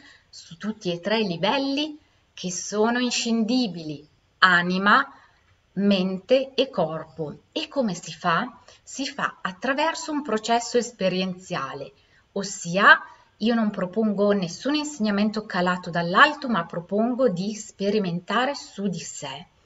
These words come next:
perché nulla si acquisisce senza l'esperienza, senza, eh, diciamo, aver provato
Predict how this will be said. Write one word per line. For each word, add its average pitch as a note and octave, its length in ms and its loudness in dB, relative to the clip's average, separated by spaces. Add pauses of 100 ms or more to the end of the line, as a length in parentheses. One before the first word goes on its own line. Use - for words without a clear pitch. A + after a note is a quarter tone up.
(340)
perché F#3 300 -2
nulla G3 640 2
si F#3+ 300 -2
acquisisce A#3 840 -2 (100)
senza F3+ 580 0
l'esperienza, - 960 -4 (460)
senza, D4+ 760 2 (520)
eh, E3 360 -6
diciamo, G#3 500 -2
aver G#3 420 0
provato G3+ 1120 -2